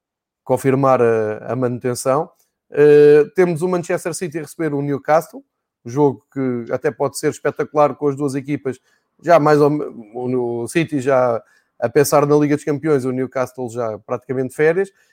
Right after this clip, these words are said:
Sheffield United a receber o Wolves, o tal jogo que o David estava, eh, há pouco a falar, e mais tarde, às oito e um quarto, o campeão Liverpool,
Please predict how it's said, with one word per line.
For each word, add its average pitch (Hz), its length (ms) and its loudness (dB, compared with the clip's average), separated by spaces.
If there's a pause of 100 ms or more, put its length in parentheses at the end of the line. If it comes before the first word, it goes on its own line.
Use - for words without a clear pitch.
Sheffield 202 440 2
United 196 400 0
a 190 40 2
receber 180 260 0
o 160 80 0
Wolves, 190 280 -2
o 175 80 -8
tal 156 200 0
jogo 151 220 -4
que 151 60 -8
o 151 80 -6
David 147 300 -6
estava, 127 460 -4 (360)
eh, 123 240 0
há 131 120 0
pouco 143 280 -4
a 135 40 -2
falar, 151 460 2
e 180 80 -2
mais 175 280 0
tarde, 180 380 4
às 139 200 -2
oito 156 140 -4
e 170 40 -2
um 156 100 -6
quarto, 160 400 2 (360)
o 139 140 -8
campeão 170 480 2
Liverpool, 180 640 0